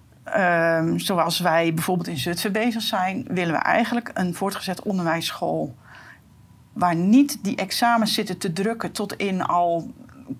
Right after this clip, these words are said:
de eerste, tweede, derde, vierde klas en, en, en kinderen, eh, laten presteren richting examen. Nee, wij zeggen, wij houden dat helemaal vrij tot de laatste klas. En pas in de laatste klas, dan,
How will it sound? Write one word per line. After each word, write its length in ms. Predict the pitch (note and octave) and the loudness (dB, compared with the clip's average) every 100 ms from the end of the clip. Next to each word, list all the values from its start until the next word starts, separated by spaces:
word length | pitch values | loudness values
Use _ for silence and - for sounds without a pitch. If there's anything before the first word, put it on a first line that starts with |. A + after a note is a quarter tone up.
| - | -12
de 260 | - D#3+ - | -10 -6 -4
eerste, 300 | F#3+ F#3 - | -4 -4 -6
tweede, 280 | G3+ F#3 F3 | -6 -4 -2
derde, 260 | F#3 F3 | -2 -2
vierde 280 | F3 G#3 F3+ | -4 -4 -4
klas 540 | E3+ G3 E3+ - - - - - - F2+ - - - - | -4 0 0 0 -10 -14 -18 -16 -14 -10 -10 -10 -14 -12
en, 320 | - F#3 F3+ | -6 -4 -2
en, 280 | - F3+ F3 | -2 -2 -2
en 160 | - F3+ | -2 -2
kinderen, 540 | F#3+ G3 F3+ F3 - - | -2 -2 -2 -2 -6 -8
eh, 220 | - F3+ E3+ | -4 -2 0
laten 500 | F3 F3+ F3+ E3+ - | 2 2 0 -4 -4
presteren 500 | - G3+ - G#3+ F#3 | -6 -8 -4 -2 -2
richting 340 | F#3 F#3+ F#3+ | -4 -6 -6
examen. 720 | E3 D#3+ - F3 G#3+ B3+ C#4+ - - - - - - | -6 -4 -2 0 2 0 -2 -6 -18 -16 -14 -14 -10
Nee, 120 | - F3+ | -2 0
wij 120 | F3 | 0
zeggen, 260 | F#3+ F3+ | 0 -2
wij 240 | F#3 F3 F3+ F#3+ - | 0 0 0 -6 -2
houden 320 | F#3+ G#3+ G#3 | 2 4 4
dat 100 | F#3 | 2
helemaal 240 | G3+ B3+ | 4 4
vrij 400 | A3 G#3+ A3 D4 | 2 0 0 0
tot 140 | C#4 C4+ | -2 -2
de 80 | A3 | 0
laatste 300 | G3+ F#3+ - | 0 0 -6
klas. 580 | - C#4+ E4+ - - - - - - | -2 -2 -2 -6 -10 -14 -20 -20 -10
En 120 | - | -6
pas 180 | F#3+ F#3 | -2 -2
in 80 | F3+ | -4
de 80 | F3 | -4
laatste 380 | F3 A#3 B3 C4 | 2 2 0 -2
klas, 340 | C4+ C4+ C4+ | 0 0 0
dan, 180 | A3 | -2